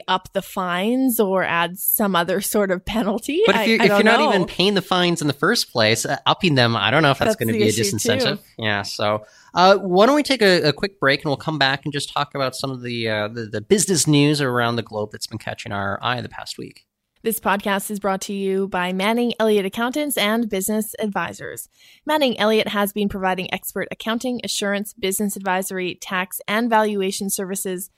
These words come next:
Speaker 1: to businesses in the Lower Mainland and Fraser Valley since nineteen fifty-two. If you're serious about taking your business and brand to the next level, and if you want an accounting firm that'll be there to help you every step of the way,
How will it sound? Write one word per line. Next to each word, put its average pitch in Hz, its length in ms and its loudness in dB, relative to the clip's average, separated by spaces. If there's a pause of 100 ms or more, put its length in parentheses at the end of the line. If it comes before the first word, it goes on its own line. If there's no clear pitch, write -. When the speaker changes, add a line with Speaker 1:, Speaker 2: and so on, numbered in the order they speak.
(160)
Speaker 1:
to 208 100 -4
businesses 190 480 -4
in 208 180 -2
the 196 80 0
Lower 185 240 -2
Mainland 185 540 -4
and 185 260 -6
Fraser 262 400 -4
Valley 196 420 -2
since 208 400 -2
nineteen 220 540 0
fifty-two. 175 640 -12 (560)
If 247 140 -8
you're 277 80 -2
serious 349 340 -4
about 330 180 0
taking 247 220 -4
your 220 120 0
business 202 340 -4
and 190 120 -4
brand 190 540 -2
to - 160 -8
the 190 80 -4
next 170 260 -8
level, 190 600 -2 (160)
and 202 100 -6
if 196 80 -6
you 208 100 -4
want 180 280 -4
an 180 80 -6
accounting 262 440 -8
firm 285 260 -6
that'll 226 180 -2
be 202 240 -4
there 208 180 -2
to 202 140 -8
help 202 260 -8
you 190 240 -6
every 262 300 -4
step 214 340 -2
of 202 80 -10
the 196 120 -4
way, 208 360 0